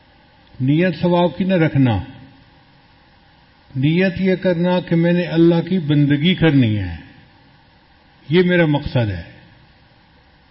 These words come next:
اب اس پر وہ ثواب عطا فرما دے تو وہ شہنشاہ ہے، اس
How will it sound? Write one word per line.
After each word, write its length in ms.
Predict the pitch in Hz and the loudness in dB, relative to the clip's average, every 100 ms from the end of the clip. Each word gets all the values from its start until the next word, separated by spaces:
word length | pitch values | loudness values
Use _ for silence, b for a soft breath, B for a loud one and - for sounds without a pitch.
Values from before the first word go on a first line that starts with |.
| _ - | _ -6
اب 180 | 175 180 | -4 -4
اس 180 | - - | -6 -4
پر 120 | 202 | -2
وہ 180 | 190 185 | -2 -2
ثواب 360 | 156 151 160 185 | 0 0 0 -2
عطا 240 | 180 185 | -2 -2
فرما 400 | 170 165 156 147 | 0 0 0 -2
دے 140 | 131 123 | 0 -4
تو 140 | 120 | -2
وہ 100 | 117 107 | -4 -4
شہنشاہ 560 | 127 127 123 - 160 160 | -4 -2 -4 -4 -4 -4
ہے، 140 | 175 | -4
اس 140 | 160 | -6